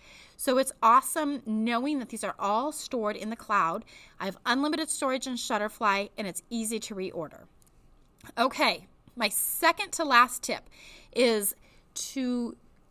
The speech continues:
wait for the sales. On, I can't think of a single photo site or a photo booking site that doesn't have sales.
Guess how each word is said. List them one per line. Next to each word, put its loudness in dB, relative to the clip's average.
wait -2
for -8
the -4
sales. -6
On, 4
I 8
can't -2
think -2
of -4
a -2
single 0
photo -2
site -2
or -4
a -6
photo -4
booking -6
site -2
that -8
doesn't -6
have -10
sales. -6